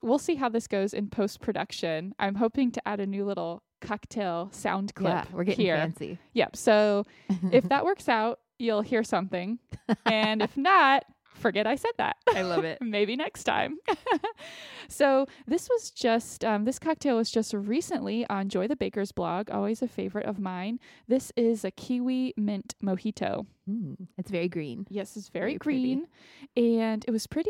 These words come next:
Speaker 1: easy. You muddle some, um, lime, kiwi, and mint.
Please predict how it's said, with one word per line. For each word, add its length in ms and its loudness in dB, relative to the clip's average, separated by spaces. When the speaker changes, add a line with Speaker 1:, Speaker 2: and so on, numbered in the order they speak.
Speaker 1:
easy. 580 -2
You 440 4
muddle 720 2
some, 720 -2
um, 380 -6
lime, 640 0
kiwi, 500 0
and 160 2
mint. 440 -6